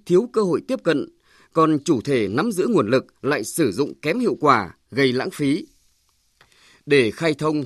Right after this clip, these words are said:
giải phóng tối đa các nguồn lực, trong những năm tới, cần nắm vững và quán triệt sâu sắc quan điểm Đại hội mười hai của Đảng đã đề ra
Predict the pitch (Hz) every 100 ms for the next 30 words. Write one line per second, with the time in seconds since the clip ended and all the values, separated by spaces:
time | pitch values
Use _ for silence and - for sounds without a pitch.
0 | - 120 117 - 139 196 156 160 139 123
1 | 208 151 104 123 - _ _ _ - 147
2 | 135 139 208 143 139 135 196 247 _ _
3 | 165 156 151 180 233 190 254 294 120 117
4 | 113 - 185 - 160 - - 233 202 269
5 | - - 214 165 120 101 135 139 117 107
6 | 143 202 139 123 120 95 76 190 110 98
7 | 143 135